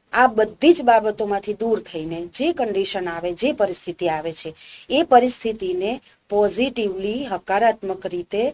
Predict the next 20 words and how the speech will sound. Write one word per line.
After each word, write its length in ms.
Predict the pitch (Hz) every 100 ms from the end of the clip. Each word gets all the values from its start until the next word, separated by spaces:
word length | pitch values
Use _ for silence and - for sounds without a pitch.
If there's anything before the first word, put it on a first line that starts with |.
| - _ -
તેમજ 680 | 233 226 180 175 214 233 - _ _ _
એને 260 | 226 240 302
quality 580 | 311 233 240 330 349 269
બનાવવા 460 | 214 196 190 185
માટે 380 | 185 180 - 254 -
આપણે 220 | 214 302
શું 280 | - 415 427
effort 280 | 370 247 214
નાખી 280 | 196 175 180
શકીએ 360 | 170 - 165
છીએ, 220 | 151 - - -
બસ 300 | 226 170 - - _
આટલું 480 | 151 220 - 285 349
જ 80 | -
દરેક 360 | 226 226 233 226
પક્ષે 280 | 185 -
કરવાનું. 460 | 175 170 160 156 165
એટલે 180 | 170 180
કે 140 | 190
શિક્ષકે, 640 | 170 190 - 233 233 302